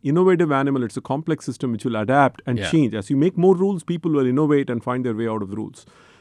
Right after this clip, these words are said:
Speaker 1: So you cannot think that you're ever going to tame this beast so that, so in, in, in a, in a way. Uh, but we have to find ways in which we minimize the pain for vast majority of the people. That's the key issue.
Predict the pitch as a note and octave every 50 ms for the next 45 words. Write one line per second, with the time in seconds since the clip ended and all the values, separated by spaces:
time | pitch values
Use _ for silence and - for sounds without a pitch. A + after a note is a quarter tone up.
0 | _ _ - - F3 E3 D3+ D3 - F3+ D3 D#3 - F#3 F3+ G3 A3 G#3+ - _
1 | - F3+ F#3 F3+ D#3 C#3 C#3+ C3+ A#2 C3 B2+ B2+ B2+ D3 E3 D3 B2+ D3 D3+ D#3
2 | D#3 C#3+ - C3+ B2+ B2 A#2+ A2+ A2 - - _ - - - F#3 F#3+ G3 F#3+ F#3
3 | E3+ C3 C3+ G#2+ G2+ G#2+ G#2 C3+ B2+ A2+ - - - - A2+ A2+ A2 G#2+ - -
4 | - - - - _ _ - D3 C#3+ C3 B2 - D#3+ E3+ C#3+ D#3 D#3 C#3+ B2+ C3+
5 | B2+ B2 B2 B2 C3+ B2+ A#2 A2+ G#2+ A#2 A2+ G2 - - - _ _ _ _ -
6 | B2+ B2+ C3 C3 C3 C3+ C3 B2+ - - F#3+ G3+ F#3+ _ - C4+ - G#3+ A3 A3+
7 | A#3+ A#3+ A#3 G3 - - F#3+ F#3 G3+ G#3 F#3+ D#3+ D#3+ D#3+ E3 D#3+ - D#3+ C#3 B2+
8 | A#2+ C3 C3 B2+ - - - - - _ _ - C#3+ A#2+ C3 B2+ B2 A#2 A2+ A#2
9 | A#2+ - _ _ _ _ - C#3 C#3 E3 F#3+ G#3 G3+ F#3 F3 D3+ C#3 G#2 - -
10 | B2 C3+ C#3+ C3 - A#2+ A2 F#2+ E2 - - G#2+ G#2+ A#2+ C3 - - A2 G2+ -
11 | G#2 G2+ G2 F#2+ - - G#2 A2 _ - - - - - G#2+ A2 G#2 B2+ C#3 D3+
12 | - - - - - - - - - - C#3+ C3+ A#2+ A#2 - - - - - -
13 | -